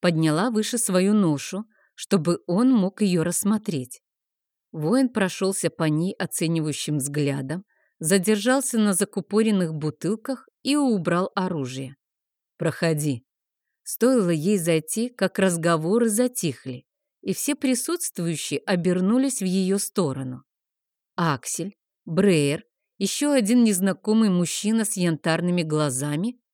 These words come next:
и Хас, который тут же недовольно нахмурился и отвернулся, словно увидел что-то неприятное. «Давай сюда!» Брейер жестом подозвал её к себе,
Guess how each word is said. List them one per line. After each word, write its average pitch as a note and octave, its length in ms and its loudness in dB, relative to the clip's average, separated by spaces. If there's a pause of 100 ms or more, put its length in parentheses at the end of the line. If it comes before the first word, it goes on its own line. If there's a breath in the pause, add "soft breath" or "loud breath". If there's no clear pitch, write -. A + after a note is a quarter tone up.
(160)
и B3+ 100 2
Хас, E3 460 -4 (380)
который G#3 460 0
тут A3 400 0
же D3 140 -2
недовольно E3 720 2
нахмурился A3+ 1000 2 (360)
и B3 100 0
отвернулся, B3+ 840 2
словно F#3 480 2
увидел G#3+ 500 0
что-то F#3+ 580 -4 (360)
неприятное. G3+ 1000 0 (1080)
«Давай C#4+ 320 4
сюда!» D3 480 0 (300)
Брейер G3 400 2
жестом G#3 600 0
подозвал E3 640 0
её E3 300 -4
к - 80 -12
себе, D#3+ 460 -2